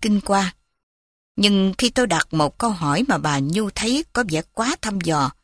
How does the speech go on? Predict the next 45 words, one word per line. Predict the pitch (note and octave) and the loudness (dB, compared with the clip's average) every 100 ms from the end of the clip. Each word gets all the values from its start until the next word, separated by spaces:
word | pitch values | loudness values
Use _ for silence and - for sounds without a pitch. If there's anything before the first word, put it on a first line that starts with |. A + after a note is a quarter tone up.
| _ _ _ _ - | _ _ _ _ 2
bà | F3+ | 2
liền | F3+ F3 D#3+ D3+ - | 4 2 2 -2 0
chặn | D3+ E3+ | 0 0
tôi | G3+ | -2
lại. | E3 C#3 D#3+ - _ _ _ _ _ _ _ | 0 -2 -4 -8 _ _ _ _ _ _ _
Đó | F3+ G#3+ D#4+ | 6 8 8
có | - | 2
thể | C#4+ F3+ D3 | -2 -2 0
là | A#3 G3+ | 0 0
một | D3 C#3 - | -2 -4 -4
câu | - A3 | 0 0
hỏi | F3+ - F#3+ | 0 -2 -2
phù | - C#3+ | -2 -4
phiếm | - A3 C4+ G4 - | -2 2 2 0 -4
về | D#3+ D#3+ - | 2 4 2
cuộc | D3 - | 0 4
sống | - A3 D#4 | 4 2 0
trong | A3 G#3 | -2 -2
dinh | G3 G#3 | 0 0
ở | F#3+ F#3+ | 0 2
Sài | - | 2
Gòn. | D#3 D3+ C#3+ - - _ _ - | 2 0 0 -4 -16 _ _ -2
Chẳng | E3+ G3+ | 2 2
hạn | B3 E3+ F3+ - | 2 0 -2 -2
tôi | G#3+ | -2
đã | G#3+ | 0
nghe | A#3 A#3 | 2 0
đồn | A3 E3+ D3 | 0 0 0
rằng | D3 D#3+ C#3 - _ _ _ - | 0 -2 -2 -4 _ _ _ 2
bà | F3 | 2
có | E3+ A3 B3+ F#4+ - | 4 4 4 4 -2
những | D#3 G3 | -6 -2
cái | C4+ | -2
nhà | G#3+ D#3+ C#3+ | 0 0 0
vệ | C3+ C#3+ | 0 2
sinh | - A#3 A3 | 4 4 2
bằng | F3 C#3+ C#3 | 2 0 0
vàng. | D#3 C#3 C3 _ _ _ _ _ | 0 0 -2 _ _ _ _ _
Khi | - A3+ A3 | 0 0 2
tôi | - | 0
hỏi | G3+ D3+ D#3 | -2 0 0
bà | A3 D#3 C3+ | 0 0 0
về | D3+ | -2
điều | C#3 C3 | -2 0
đó, | D#3 G#3+ | 0 0